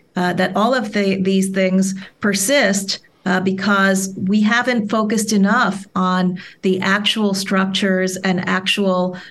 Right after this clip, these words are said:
um, policies that maintain those gender roles. Uh, all we've done, uh, was ins-,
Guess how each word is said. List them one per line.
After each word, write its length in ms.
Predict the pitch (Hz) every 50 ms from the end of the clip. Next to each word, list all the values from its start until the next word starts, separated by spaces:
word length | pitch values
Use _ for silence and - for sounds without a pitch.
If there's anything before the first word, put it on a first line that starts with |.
| - _ -
um, 420 | - - 185 180 180 180 170 170 - - _ _ _ _ _ _ _ _ _ _ _ _ _ -
policies 760 | - 240 262 277 285 214 208 - 190 175 175 180 175 - -
that 240 | 180 202 185 - 185
maintain 640 | 190 190 185 190 190 190 190 190 196 196 202 202
those 260 | 190 190 180 190 185 190
gender 320 | 196 196 202 208 208 196
roles. 480 | 180 175 165 165 165 165 180 175 - - - - - - -
Uh, 240 | 175 175 180 170 -
all 180 | - 196 208 208
we've 260 | 202 202 190 190 196
done, 540 | 190 196 196 196 185 175 180 175 175 - - - -
uh, 180 | 185 175 175 -
was 160 | 180 190 185 180
ins-, 400 | 180 185 185 - 185 - -